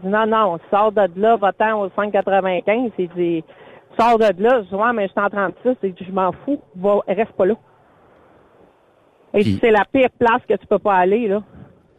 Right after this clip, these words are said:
Speaker 1: Et
Speaker 2: Ouais, c'est parce que
Speaker 1: tandis qu'au cinq quatre-vingt-quinze, et tu payes vingt
Speaker 2: Ouais.
Speaker 1: piastres la nuit, mais t'es en sécurité, là.
Speaker 2: C'est sûr, c'est pas le truck stop le plus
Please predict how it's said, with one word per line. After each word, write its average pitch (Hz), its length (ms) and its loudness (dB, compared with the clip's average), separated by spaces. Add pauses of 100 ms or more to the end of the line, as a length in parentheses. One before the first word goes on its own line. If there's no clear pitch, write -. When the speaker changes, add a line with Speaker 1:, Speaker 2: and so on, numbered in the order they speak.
(380)
Speaker 1:
Et 208 60 0
Speaker 2:
Ouais, 110 80 2
c'est - 120 -10
parce 214 260 2
que - 60 -14
Speaker 1:
tandis 254 300 -2
qu'au 220 240 4
cinq 233 220 -4
quatre-vingt-quinze, 214 880 0
et 214 100 -4
tu - 220 -20
payes 226 180 2
vingt 220 180 2
Speaker 2:
Ouais. 196 120 0
Speaker 1:
piastres 233 300 -2
la 208 140 2
nuit, 226 200 2 (100)
mais 214 140 -4
t'es 208 200 -4
en 202 160 0
sécurité, 208 520 -6
là. 196 120 -6 (480)
Speaker 2:
C'est 104 60 -10
sûr, 123 200 -2
c'est - 120 -8
pas 110 80 -2
le 107 80 -2
truck - 300 -8
stop - 320 -4
le 113 100 0
plus 113 240 -4